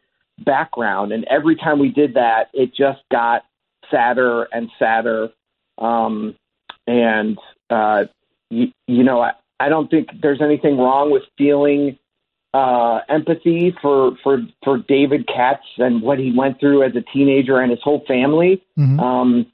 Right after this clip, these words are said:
Speaker 1: and you're right that he was somebody who was obviously, uh, hurting and hurting for a long time.
Speaker 2: And right now there's, there's a documentary in the H B O, like, rotation on the app and everything. It's called The Dangerous Son.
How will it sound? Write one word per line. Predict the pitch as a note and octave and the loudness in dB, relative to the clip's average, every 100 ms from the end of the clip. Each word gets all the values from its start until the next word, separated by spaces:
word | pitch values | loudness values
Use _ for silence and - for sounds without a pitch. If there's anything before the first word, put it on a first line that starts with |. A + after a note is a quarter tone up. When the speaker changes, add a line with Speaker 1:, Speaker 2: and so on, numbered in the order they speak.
| _ _ _ _ _ _ _ - | _ _ _ _ _ _ _ 0
Speaker 1:
and | D3+ | 2
you're | C#3 | 2
right | D#3 C#3 A2+ | 2 0 -2
that | - C#3+ - - | 0 0 -2 2
he | D3 | 2
was | C#3 C#3 A#2+ - | 4 2 0 -4
somebody | D3 C3+ C3 C3 B2 | -4 0 0 0 0
who | C3+ | 0
was | B2 B2+ B2 | 2 2 2
obviously, | A2+ C3 B2 B2 - A#2 A#2+ A#2 A#2 - - _ _ - | -2 0 2 0 0 -2 0 -2 -6 -8 -20 _ _ -4
uh, | G#2+ G#2 G#2 - - | -2 0 -2 -6 -4
hurting | D3+ D3 C3+ A#2+ A2+ | 0 2 2 0 -2
and | A#2 | -6
hurting | - C3 C3+ A#2+ - | -4 -2 0 -2 -2
for | A#2 | -2
a | G#2+ | 0
long | A2 A2 A2 | 0 -2 -4
time. | A2+ G#2 F#2 - _ _ - _ _ _ - | -6 -4 -6 -8 _ _ -20 _ _ _ -2
Speaker 2:
And | E3+ D#3+ E3+ | 0 0 -2
right | F3+ G#3+ | -2 0
now | F#3+ E3+ | 0 2
there's, | D3+ C#3+ B2 | 2 0 -2
there's | D#3+ D#3+ | -6 -2
a | F#3 | -2
documentary | E3+ D#3+ D#3 D3 D3 C3+ B2 | 0 -2 0 2 2 2 0
in | |
the | A#2+ A#2+ | 0 -2
H | B2 - | -4 -4
B | B2 | -2
O, | B2 A#2+ A#2 | 0 0 -4
like, | A#2 - | -6 -6
rotation | B2 - A#2+ - A#2+ | -6 -4 -6 -4 -4
on | A2+ | -2
the | A#2 | -2
app | A#2+ A#2+ | -4 -4
and | A#2+ | -4
everything. | A2+ - A#2 | -4 -4 -4
It's | A2+ | -4
called | - D3+ | -4 -4
The | B2+ | -4
Dangerous | A2+ C3+ C3+ C3+ B2+ A#2 | -2 0 0 -2 -4 -6
Son. | - C3 A#2+ B2 | -4 -4 -4 -8